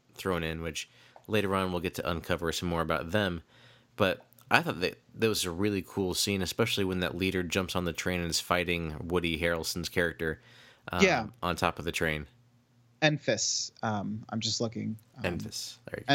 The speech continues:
Speaker 2: Enfys Nest, which kind of was hard to clarify what exactly <laughs> was being said when anybody said that character's name. But, um, yeah, I, I don't know why, but I don't know if it's the design or the fact that they just, like, show up on speeder bikes like some kind of weird motorcycle gang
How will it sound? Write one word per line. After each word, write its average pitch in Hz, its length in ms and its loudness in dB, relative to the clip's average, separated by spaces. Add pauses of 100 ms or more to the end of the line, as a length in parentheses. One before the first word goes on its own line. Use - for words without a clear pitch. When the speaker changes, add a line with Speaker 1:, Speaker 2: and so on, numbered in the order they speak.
Speaker 2:
Enfys - 320 0
Nest, 117 480 0 (400)
which 175 300 6
kind 226 180 6
of 190 80 6
was 160 140 2
hard 156 360 4
to 123 260 0 (200)
clarify 127 520 4
what 120 200 2
exactly 117 480 4
<laughs> - 40 6
was 160 120 4
being 156 340 4
said 147 400 4
when 139 240 2
anybody 139 400 4
said 135 340 2 (300)
that 135 160 6
character's 113 420 4
name. 117 220 4
But, 127 260 4
um, 135 320 4 (800)
yeah, 190 380 4 (100)
I, 208 260 2 (680)
I - 120 4
don't 330 160 6
know 262 100 6
why, 147 460 2
but 208 180 -4
I 170 100 6
don't 220 120 4
know 226 100 4
if - 80 0
it's - 140 -2
the 135 160 4
design 156 720 4
or 147 220 4
the 127 100 2
fact 139 300 2
that 143 100 4
they 135 120 4
just, 123 200 0
like, 120 160 4
show 131 320 6
up 135 160 4
on 117 140 2
speeder 139 400 4
bikes 143 400 2
like 127 160 2
some 127 160 0
kind 131 160 4
of 113 100 0
weird 123 240 2
motorcycle 143 600 4
gang 156 420 4